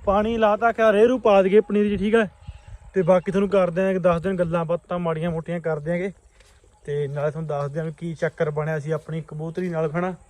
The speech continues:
ਤੇ ਬਾਕੀ ਜਿਵੇਂ ਤੁਹਾਨੂੰ ਪਤਾ ਹੋਊਗਾ ਹੀ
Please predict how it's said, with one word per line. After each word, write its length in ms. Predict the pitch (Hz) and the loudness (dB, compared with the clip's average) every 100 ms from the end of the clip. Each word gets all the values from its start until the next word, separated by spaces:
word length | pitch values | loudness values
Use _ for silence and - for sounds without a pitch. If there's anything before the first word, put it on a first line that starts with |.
| _ _ _ _ _ _ - | _ _ _ _ _ _ -8
ਤੇ 120 | 143 | -6
ਬਾਕੀ 300 | 131 151 - | -2 -2 0
ਜਿਵੇਂ 120 | 175 | 0
ਤੁਹਾਨੂੰ 180 | 160 175 | 0 0
ਪਤਾ 220 | 175 185 165 | 4 4 4
ਹੋਊਗਾ 340 | 170 175 196 | 2 4 6
ਹੀ 140 | 208 | 4